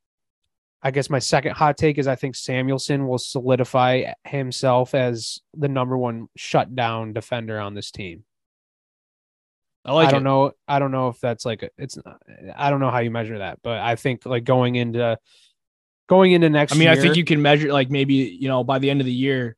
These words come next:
Speaker 2: he's matched up with all the number one lines, that kind of
Speaker 1: That's
Speaker 2: thing.
Speaker 1: what I mean. Like, going into next summer and going into next year,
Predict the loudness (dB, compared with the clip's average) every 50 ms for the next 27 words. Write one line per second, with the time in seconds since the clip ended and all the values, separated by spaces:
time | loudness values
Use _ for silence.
0 | _ _ -6 -4 -4 -2 0 0 0 0 0 -2 -4 -4 -4 -4 -4 -4 -2 -2
1 | 0 0 0 0 -2 -2 -2 -4 -4 -6 -6 -6 -6 -8 -8 -10 -8 -6 -6 -6
2 | -4 -4 -4 2 2 4 4 6 6 4 4 4 2 -2 -2 -2 -4 -6 -6 -2
3 | 0 0 0 0 0 -2 -4 -6 -4 -6 -6 -4 -4 -6 -6 -8 -6 -2 -2 -2
4 | 0 0 -2 -2 -2 -2 0 0 0 0 -2 -2 -6 -8 -8 -10 -8 -6 -4 -6
5 | -6 -6 -6 -4 -2 0 0 0 -2